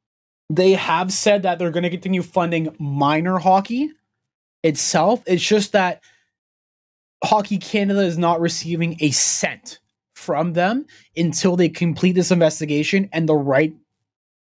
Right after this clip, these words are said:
and justice is served, because it is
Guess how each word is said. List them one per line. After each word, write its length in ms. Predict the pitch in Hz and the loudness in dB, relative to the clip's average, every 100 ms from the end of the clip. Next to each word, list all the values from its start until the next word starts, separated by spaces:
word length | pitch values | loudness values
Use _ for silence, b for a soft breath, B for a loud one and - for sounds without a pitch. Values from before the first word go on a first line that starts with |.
| _ - | _ -2
and 160 | 170 | 0
justice 380 | 143 165 165 147 | 2 0 -2 -6
is 140 | 151 139 | -6 -6
served, 400 | 123 101 - - b b b b - 131 | -10 -12 -18 -20 b b b b -12 -2
because 580 | 175 156 175 151 143 | 0 2 2 2 0
it 120 | 185 190 | -2 0
is 420 | 170 156 - | -2 -6 -12